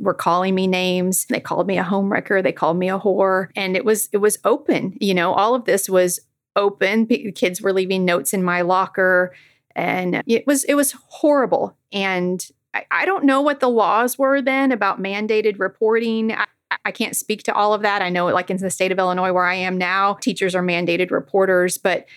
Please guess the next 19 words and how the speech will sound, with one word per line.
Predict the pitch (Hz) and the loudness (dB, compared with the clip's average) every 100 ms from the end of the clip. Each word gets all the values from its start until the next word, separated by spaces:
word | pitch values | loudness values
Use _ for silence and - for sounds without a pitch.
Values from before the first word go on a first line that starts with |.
| - - _ _ | -20 -20 _ _
he | - 330 | 0 2
had | 392 | 2
been | 453 415 | 2 0
doing | 311 208 220 | 0 0 2
this | 247 - | 2 0
for | 208 | 0
a | 190 | 0
long | 180 180 180 | 2 0 0
time. | - - - - - 226 _ _ _ _ | -4 -6 -6 -4 -6 -8 _ _ _ _
And | - 190 | -10 -4
he | 247 | -2
would | 311 - | -2 0
come | 254 262 | 2 4
and | 247 | 2
get | 196 226 | 0 0
me | 233 | 0
out | 220 240 | 0 -2
of | |
class. | 240 220 196 220 247 240 - - | -2 -2 0 0 -4 -6 -6 -10